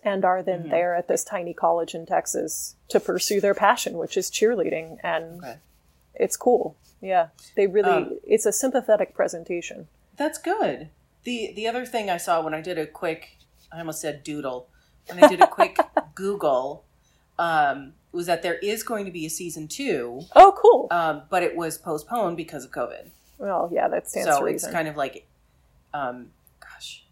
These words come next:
Speaker 2: indefinitely on hold. Not
Speaker 1: Right.
Speaker 2: infinitely on hold. Indefinitely
Speaker 1: Let's
Speaker 2: on hold.
Speaker 1: hope not infinitely on hold. Yeah.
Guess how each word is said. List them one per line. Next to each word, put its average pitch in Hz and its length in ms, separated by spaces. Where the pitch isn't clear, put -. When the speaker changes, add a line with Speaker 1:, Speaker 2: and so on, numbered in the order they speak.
Speaker 2:
indefinitely 165 840
on 147 200
hold. 127 460
Not 214 200
Speaker 1:
Right. 175 200
Speaker 2:
infinitely 156 420
on 117 160
hold. - 380
Indefinitely 156 680
Speaker 1:
Let's 254 240
Speaker 2:
on - 40
hold. - 180
Speaker 1:
hope - 600
not - 320
infinitely 185 680
on 175 220
hold. 175 460
Yeah. 185 380